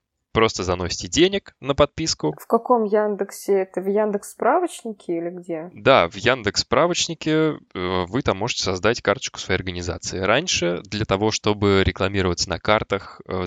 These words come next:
Speaker 1: вам нужно было покупать размещение на картах или премиальное размещение. Для того, чтобы рекламироваться в Директе, вам нужно было зайти, э, в Яндекс Директ. Для того, чтобы разместить в Дзене, вам нужно было ещё куда-то зайти, в третий кабинет.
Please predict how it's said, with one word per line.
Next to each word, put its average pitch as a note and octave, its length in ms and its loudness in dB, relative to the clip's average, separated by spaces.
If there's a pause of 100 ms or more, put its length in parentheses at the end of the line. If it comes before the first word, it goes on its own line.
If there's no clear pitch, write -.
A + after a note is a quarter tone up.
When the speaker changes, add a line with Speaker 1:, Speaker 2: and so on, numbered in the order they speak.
Speaker 1:
вам G2 220 2
нужно F2+ 260 -8
было F2+ 340 2 (420)
покупать F#2+ 420 0
размещение F#2 600 0
на G2+ 100 0
картах - 440 -2
или F2 100 -2
премиальное F#2 580 0
размещение. B2+ 600 0 (220)
Для G#2 140 -2
того, G#2 200 6
чтобы G2+ 260 0
рекламироваться F#2+ 600 0
в F2+ 40 -8
Директе, G2 460 2
вам F2 140 -2
нужно F2 280 -12
было F2 180 -4
зайти, F2 520 -6
э, E2+ 60 -6
в E2+ 540 -6
Яндекс F2 420 -6
Директ. G#2 460 0 (320)
Для F#2+ 160 0
того, F#2+ 180 6
чтобы G2+ 260 0
разместить F#2 440 -4
в - 20 -18
Дзене, B2 360 0
вам A2+ 140 0
нужно G2+ 260 -6
было G2+ 200 0
ещё F#2+ 260 0
куда-то - 340 -12
зайти, - 240 -12
в - 100 -18
третий F#2+ 280 -2
кабинет. - 380 -12